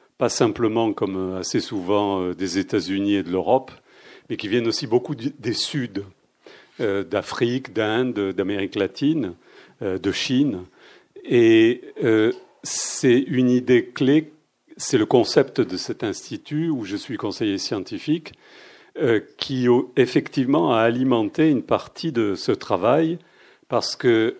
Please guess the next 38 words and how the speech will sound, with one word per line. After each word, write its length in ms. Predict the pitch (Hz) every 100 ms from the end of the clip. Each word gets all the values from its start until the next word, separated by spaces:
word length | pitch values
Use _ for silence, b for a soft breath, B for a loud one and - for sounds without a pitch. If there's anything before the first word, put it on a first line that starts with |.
| -
l'idée 480 | 110 123 127 135
clé 240 | 127 131 123
qui 120 | 123
a 40 |
été 180 | 104 98
apportée 360 | 107 104 - 117
par 160 | 113
Alain 200 | 98 101
Suppiot, 640 | 98 - 107 - 147 175 202 170
euh, 160 | 113
qui 220 | 95 -
est 80 | 101
professeur 420 | - - 113 -
au 80 | 98
Collège 320 | 87 92 87
de 100 | 85
France 400 | - - 107 87
depuis, 440 | 85 87 - 92 85
depuis 200 | 90 -
trois, 200 | - 95
quatre 240 | 95 -
ans, 200 | 127 175 B B B B B B B -
euh, 300 | 120 113 110 117 - _
avec 360 | 120 101 101 -
Pierre 260 | 98 - 92
Legendre, 560 | 101 90 123 151 156 98
euh, 280 | 95 107 123
ils 240 | 120 87
ont 160 | 95 90
conçu 460 | - 113 - 123
cet 240 | - 107 107
institut, 460 | 95 - 101 165
c'est 160 | - 139
justement 420 | 131 131 143 156
de 100 | 135
porter 320 | 123 123 -
un 80 | 123
regard 680 | 104 117 110 117 104 -